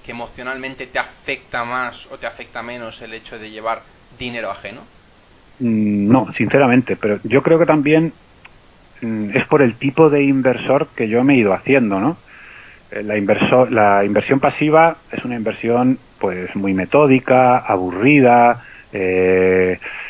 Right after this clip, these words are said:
Speaker 2: eh, el inversor suele ser crítico, formado, tiene ya muy claros los puntos importantes en, en, en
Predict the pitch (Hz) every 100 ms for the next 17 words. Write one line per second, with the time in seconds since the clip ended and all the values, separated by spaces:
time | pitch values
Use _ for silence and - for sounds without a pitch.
0 | - - - 101 98 - 120 113 104 107
1 | - 117 120 107 101 110 107 104 104 -
2 | 127 143 139 127 135 135 - 107 101 117
3 | 139 135 131 135 135 - 113 113 110 110
4 | 113 120 120 113 113 107 107 101 - 120
5 | 117 113 117 104 104 - 110 104 104 113
6 | 101 98 98 101 101 98 95 101 98 95